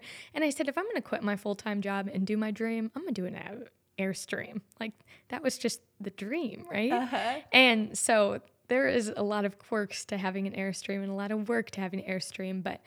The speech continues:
Speaker 1: uh, so I bought that, and then I had to, I had to wait out, um, a certain period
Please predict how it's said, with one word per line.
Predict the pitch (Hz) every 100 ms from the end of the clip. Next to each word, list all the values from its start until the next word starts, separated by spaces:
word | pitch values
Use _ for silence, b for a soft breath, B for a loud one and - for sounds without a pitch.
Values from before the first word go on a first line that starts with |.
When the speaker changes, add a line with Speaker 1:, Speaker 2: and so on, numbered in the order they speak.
| B B B
Speaker 1:
uh, | 208 202 190
so | -
I | 233
bought | 233 269
that, | 262 247 247
and | 220 214
then | 208 196 202 196 - _ _ _ _ - - -
I | 214
had | 247
to, | 214 202 - 196
I |
had | 226
to | 220
wait | 202 196
out, | 196 190 - -
um, | 196 - 202 196 _ b b b -
a |
certain | 196 208 196
period | 180 196 190 190 196